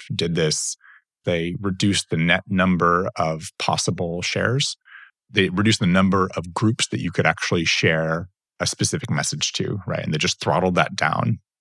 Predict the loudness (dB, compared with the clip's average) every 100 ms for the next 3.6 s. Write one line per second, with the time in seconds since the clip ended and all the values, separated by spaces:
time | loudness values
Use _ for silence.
0 | _ -6 -2 -2 -2 -4 -4 -2 -2 -2
1 | -2 -2 -2 -2 -4 -4 -4 -6 -8 -8
2 | -2 0 2 0 -2 -4 -8 -6 -2 -2
3 | -2 -4 -8 -10 -6 -4